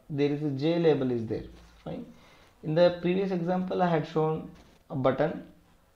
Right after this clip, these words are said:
So let's discuss, uh, little more about these things. So now J label means it is the object of J label class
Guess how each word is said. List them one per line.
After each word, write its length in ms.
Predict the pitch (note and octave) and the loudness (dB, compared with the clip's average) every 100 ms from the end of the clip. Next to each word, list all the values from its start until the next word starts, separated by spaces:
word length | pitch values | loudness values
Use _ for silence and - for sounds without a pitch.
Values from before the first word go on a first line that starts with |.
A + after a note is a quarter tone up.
| _ | _
So 140 | - D#3 | -4 0
let's 180 | D3+ D3 | 2 0
discuss, 580 | C#3 - E3 E3 - - - _ _ | -6 -8 -4 -4 -6 -18 -20 _ _
uh, 340 | E3 C#3 C3+ - | -6 -4 -4 -6
little 340 | - D3 D#3+ D#3+ | -4 -4 0 0
more 220 | D3 D3 | 2 2
about 340 | C#3 C#3+ C3 | 2 2 2
these 180 | B2+ B2+ | 2 0
things. 380 | A#2 G#2+ A2 - - - - - - | -2 -8 -10 -14 -20 -20 -20 -20 -20
So 180 | - F#3 | -4 2
now 260 | F#3 F#3 | 4 4
J 240 | E3+ D#3 F#3 | 2 2 2
label 300 | F#3 F#3 F#3 | 2 2 2
means 300 | D3 C#3+ C#3 | 0 -2 -6
it 180 | D3 D#3+ | -6 -2
is 120 | D#3 | 0
the 100 | D#3 | 0
object 480 | C#3 C#3 D#3+ F3+ F3+ | 0 -2 -4 -2 0
of 220 | F3 E3+ C#3 | 0 0 0
J 160 | C3+ | 2
label 300 | C#3 C#3 C#3 | 2 2 -2
class 480 | B2+ B2+ B2 D#3 - | -2 0 0 0 -8